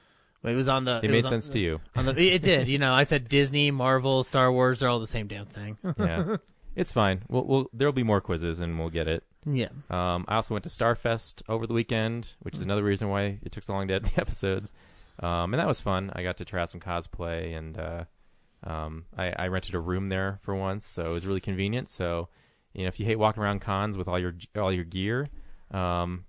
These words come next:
Speaker 2: consider renting a hotel because it's, it's, I don't, I don't think I can ever go back. I'm,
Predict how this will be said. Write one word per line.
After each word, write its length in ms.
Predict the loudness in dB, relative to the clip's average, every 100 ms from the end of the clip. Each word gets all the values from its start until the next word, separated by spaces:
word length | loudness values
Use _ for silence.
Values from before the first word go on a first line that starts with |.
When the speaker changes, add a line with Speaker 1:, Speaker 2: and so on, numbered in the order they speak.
| -10
Speaker 2:
consider 300 | -6 -2 0
renting 280 | 0 0 0
a 40 |
hotel 400 | 0 2 2 2
because 400 | 0 -2 -2 -4
it's, 180 | -8 -8
it's, 460 | -8 -8 -12 -16 -20 -20 _ _ _ _ _ _ -2
I 60 |
don't, 100 | 0
I 60 | 2
don't 100 | 2
think 140 | 2
I 80 | 2
can 100 | 2
ever 160 | 2 2
go 100 | 4
back. 180 | 2 2
I'm, 160 | 0